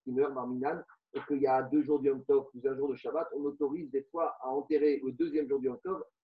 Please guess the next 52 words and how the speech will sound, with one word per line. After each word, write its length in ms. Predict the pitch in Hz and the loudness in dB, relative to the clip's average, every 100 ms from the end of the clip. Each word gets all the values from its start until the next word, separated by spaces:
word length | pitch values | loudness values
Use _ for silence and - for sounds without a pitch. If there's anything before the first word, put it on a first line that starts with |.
| - | -4
par 100 | 147 | -2
l'intermédiaire 560 | 147 139 147 139 160 | -2 -2 -2 -2 -2
de 80 | 147 | -2
Goïm. 320 | 139 147 113 - _ _ | 2 2 0 -8 _ _
Ils 80 | 156 | -6
l'ont 120 | 170 - | -4 -4
fait 80 | |
encore 260 | 170 160 143 | -2 0 0
récemment 320 | 147 143 143 | 0 0 0
à 80 | 143 | 0
Strasbourg 460 | - 139 135 160 143 | 0 0 0 -2 0
et 20 | |
en 80 | 127 | -2
Angleterre 400 | 139 131 135 117 | 0 2 2 -2
avec 180 | 113 - | -4 -6
le 60 | |
virus. 380 | 120 147 220 - _ _ _ _ | -2 -2 -2 -4 _ _ _ _
Et 60 | - | -2
en 100 | 160 | -2
Angleterre, 300 | 170 160 170 | 0 0 0
ils 100 | 160 | 0
l'ont 140 | 147 139 | 0 0
fait, 220 | 147 135 | 4 4
euh, 140 | 120 | 4
à 40 | 117 | -2
Pessah. 300 | 127 - - - _ _ | -6 -6 -8 -12 _ _
Il 60 | 120 | -6
y 20 | |
a 100 | 131 | -2
un, 160 | 147 135 | 0 2
il 80 | |
y 40 | 139 | 2
a, 80 | 131 | 2
il 260 | 131 127 | 2 2
y 40 | 131 | 0
avait, 120 | 120 | 0
il 40 | 127 | 0
y 60 | |
avait 120 | 123 | -2
trois 180 | 131 175 | -4 -2
jours 120 | 180 160 | 2 2
de 60 | |
Pessah. 340 | 135 127 113 - _ _ _ _ | 0 -4 -6 -10 _ _ _ _
Il 60 | 113 | -8
y 20 | |
avait 300 | 127 131 - _ | 2 2 2 _
jeudi, 420 | - 147 165 415 - _ _ _ | -2 0 -2 -8 -12 _ _ _
vendredi, 560 | 143 143 135 147 180 - - | 0 4 4 4 -6 -12 -4
samedi. 300 | 175 185 127 - _ _ | -2 -2 -8 -16 _ _
Pessah, 300 | 135 135 113 | -2 -2 -6
cette 160 | - 113 | -4 -6
année. 120 | - | -6